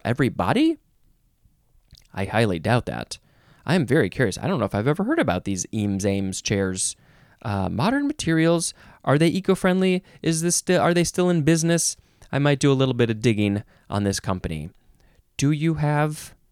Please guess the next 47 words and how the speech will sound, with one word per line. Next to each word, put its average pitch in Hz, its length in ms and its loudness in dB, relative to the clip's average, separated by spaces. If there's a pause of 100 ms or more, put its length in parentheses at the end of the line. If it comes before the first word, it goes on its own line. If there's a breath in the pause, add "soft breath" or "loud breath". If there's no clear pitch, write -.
(120)
chairs 127 680 -2
for - 220 -2
all 107 160 0
bodies? 104 420 0 (220 loud breath)
I 262 80 0
had 370 160 2
an 254 100 2
idea 156 380 2
for 135 180 2
a 120 60 2
chair. 85 360 -2 (220 soft breath)
I 254 80 0
don't 285 140 4
know 208 140 4
how 180 120 4
physically 160 460 0
possible 120 440 0
this 101 200 -4
would 101 140 -4
be. 92 260 0 (560 soft breath)
Um, 113 440 4 (380 soft breath)
it 151 180 2
would, 156 340 0 (260 soft breath)
I 294 100 -4
don't 302 180 -2
know 220 140 4
if 202 160 0
it 190 100 4
would 156 200 2
be 165 160 0
with, 147 200 0
like, 107 240 0
hydraulics 165 840 0
or 123 80 0
something, 147 480 -2
but 117 180 -2
basically 180 460 0
when 143 180 2
you 123 100 2
sit 247 280 -2
in 123 120 0
it, 104 160 -2 (440 soft breath)
it - 120 4
adjusts 147 880 -2 (340 soft breath)
to 170 120 0
the 160 100 0
size 127 720 0